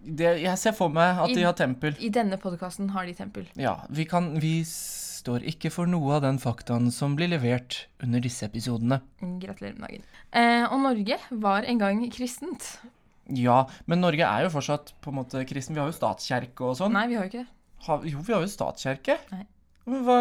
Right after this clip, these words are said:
Speaker 1: står du da når du, jeg står i statskjerka?
Speaker 2: Nei.
Speaker 1: Er det avskaffet?
Speaker 2: Ja, vi har ikke stat. Norge er jo, er ikke, Norge, staten og kirken har splittet seg.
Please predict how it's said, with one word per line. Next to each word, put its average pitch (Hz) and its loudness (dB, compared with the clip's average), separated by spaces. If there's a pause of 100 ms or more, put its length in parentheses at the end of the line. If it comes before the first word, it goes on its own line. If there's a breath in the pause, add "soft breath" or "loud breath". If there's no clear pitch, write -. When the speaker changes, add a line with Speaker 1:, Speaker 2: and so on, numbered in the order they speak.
(120)
Speaker 1:
står 226 0
du 226 -2
da 233 6
når 220 0
du, 220 -2
jeg 202 2
står 185 -4
i 175 -2
statskjerka? 147 -2 (260)
Speaker 2:
Nei. 202 -2 (240)
Speaker 1:
Er 170 -6
det 175 -2
avskaffet? 208 0 (220)
Speaker 2:
Ja, 208 -2
vi 202 0
har 202 0
ikke 196 -6
stat. - -6 (160)
Norge 190 -6
er 185 -4
jo, 190 -8
er 185 -6
ikke, 190 -10
Norge, 196 -2
staten 214 -2
og 208 -2
kirken 208 -2 (140)
har 196 -2
splittet 202 -6
seg. 202 -2